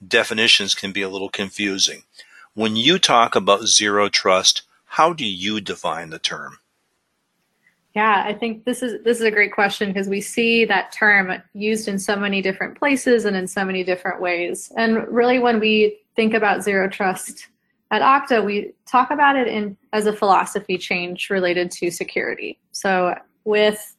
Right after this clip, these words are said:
Speaker 2: the rise of cloud and mobile, we have to approach security differently. Uh, today, more people are accessing more resources than ever before. And at the same time, they're doing so from, you know, potentially a mobile device at the coffee shop down the street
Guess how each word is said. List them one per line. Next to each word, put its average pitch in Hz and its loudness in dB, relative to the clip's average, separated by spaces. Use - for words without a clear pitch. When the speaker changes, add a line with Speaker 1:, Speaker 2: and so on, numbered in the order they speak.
Speaker 2:
the 220 4
rise 196 4
of 190 -8
cloud 185 0
and 190 -4
mobile, 233 4
we 208 2
have 202 -2
to 233 0
approach 202 -2
security 185 0
differently. 170 -6
Uh, 196 2
today, 202 2
more 190 2
people 233 0
are 202 6
accessing 185 0
more 202 0
resources 220 0
than 208 0
ever 190 2
before. - -6
And 196 2
at 190 0
the 202 -2
same 233 2
time, 214 2
they're 196 2
doing 214 2
so 196 0
from, 196 -2
you 196 -4
know, 190 -2
potentially 202 0
a 208 0
mobile 214 4
device 196 2
at 190 -4
the 196 0
coffee 190 2
shop 185 -2
down 180 -4
the 180 -8
street - -10